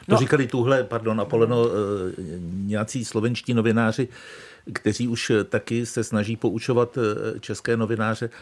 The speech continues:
Speaker 1: „Hlavně si dávejte bacha, abyste si na nic rychle nezvykli.“ Zvyknout si, to je to nejhorší.
Speaker 2: Ale já myslím, že právě pro to, co říkáš, Davide, je jako dobrý, že my tady tu debatu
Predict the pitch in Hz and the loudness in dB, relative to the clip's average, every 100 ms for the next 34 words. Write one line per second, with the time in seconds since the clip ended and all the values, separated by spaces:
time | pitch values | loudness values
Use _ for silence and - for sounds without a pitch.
0 | - 127 131 120 120 120 123 127 110 110 | 0 0 0 -2 0 0 0 0 0 -2
1 | 135 107 107 - 123 - 113 113 113 - | -2 -2 -2 -4 -4 -2 0 2 0 -2
2 | 110 113 104 87 92 - - - _ - | -2 0 0 0 -2 -4 -8 -12 _ -12
3 | 180 139 113 139 143 131 139 123 117 113 | -10 -4 -2 0 0 -2 -2 2 2 4
4 | 110 104 95 92 110 - _ - - - | 2 0 -2 -4 -6 -14 _ -20 -20 -18
5 | - - 214 247 240 240 247 302 302 311 | -18 -2 2 4 4 2 -2 0 0 4
6 | 233 214 233 226 233 220 247 233 226 214 | 4 4 0 -2 -4 -4 -4 0 0 2
7 | 208 220 226 226 226 240 196 202 202 214 | 2 6 6 6 4 0 0 0 2 2
8 | 226 220 220 220 247 214 208 208 214 - | 2 2 2 -2 0 -2 0 0 -2 0
9 | 226 226 | 2 0